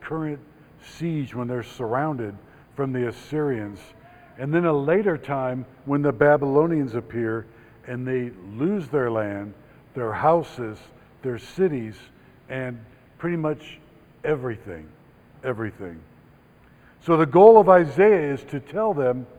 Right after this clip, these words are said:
you know, "Hey, your unfaithful behavior needs to be corrected, and a good part of letting go of all the worldly comforts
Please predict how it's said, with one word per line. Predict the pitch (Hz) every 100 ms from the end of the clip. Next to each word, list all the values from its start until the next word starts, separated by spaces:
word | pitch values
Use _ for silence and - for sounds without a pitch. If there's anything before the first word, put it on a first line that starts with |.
| - - - _ -
you | 160
know, | 143 139 135 110
"Hey, | 131 185 131 101 - - -
your | 131 151 -
unfaithful | 170 202 - 190 185 190 190
behavior | 156 185 143 131 110 123 123 - - - 127
needs | 143 175 -
to | -
be | 151 170
corrected, | - 143 131 120 - 120 120 - - - - 139
and | 135
a | 135
good | 113 175 208 -
part | 175 175 151
of | 113 120
letting | 131 165 175 147
go | 151 131
of | 113
all | 135 160 165
the | 151
worldly | 135 151 156 151 147 - - - -
comforts | 160 165 123 104 -